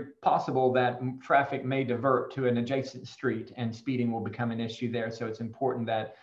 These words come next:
the whole neighborhood be made aware of that. It's my understanding this neighborhood does not have that. Um, so we do not have, uh, we did not have that requirement for that endorsement statement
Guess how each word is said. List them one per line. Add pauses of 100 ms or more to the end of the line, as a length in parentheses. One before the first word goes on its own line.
(120)
the
whole
neighborhood
be
made
aware
of
that.
It's
my
understanding
this
neighborhood
does
not
have
that. (380)
Um,
so
we
do
not
have,
uh,
we
did
not
have
that
requirement
for
that
endorsement
statement